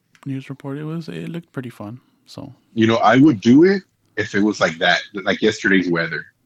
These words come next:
Speaker 2: I would not do it if it's, like, in the forties or in the fifties. Nah, I'll pass on that. I don't wanna die of hypothermia.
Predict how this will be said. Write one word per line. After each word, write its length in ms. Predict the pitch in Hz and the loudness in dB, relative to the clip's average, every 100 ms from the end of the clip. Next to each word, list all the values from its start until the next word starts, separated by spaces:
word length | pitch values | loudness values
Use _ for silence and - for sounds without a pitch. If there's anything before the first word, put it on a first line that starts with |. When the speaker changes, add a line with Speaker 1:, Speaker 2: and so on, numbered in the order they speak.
| _ _ _ | _ _ _
Speaker 2:
I 140 | 98 | 0
would 200 | 92 110 | 4 4
not 240 | 104 107 85 | 2 -2 0
do 200 | 101 104 | 2 2
it 120 | 101 - _ - | 2 -6 _ -14
if 160 | - | -6
it's, 220 | 92 - | -6 -4
like, 200 | 92 85 - _ _ | -4 -4 -6 _ _
in 160 | 107 92 | -2 0
the 80 | 87 | -2
forties 680 | - 95 87 87 90 92 | 0 2 4 4 4 4
or 100 | 90 | 2
in 60 | 85 | 0
the 80 | 82 | -6
fifties. 680 | - 92 - 92 87 - 139 | 0 0 0 -4 -4 -6 -4
Nah, 240 | 85 - - - - | -4 -4 -12 -14 -8
I'll 120 | 165 | -2
pass 260 | - 85 - | 0 -2 -4
on 120 | 85 | -2
that. 240 | 82 - _ - - - - - - | -2 -4 _ -20 -20 -18 -20 -20 -2
I 80 | 92 | 0
don't 100 | 92 | 2
wanna 140 | 92 82 | 2 4
die 180 | 87 | 4
of 100 | 90 | 4
hypothermia. 640 | - 90 - - 85 85 | 2 -2 -2 -2 0 0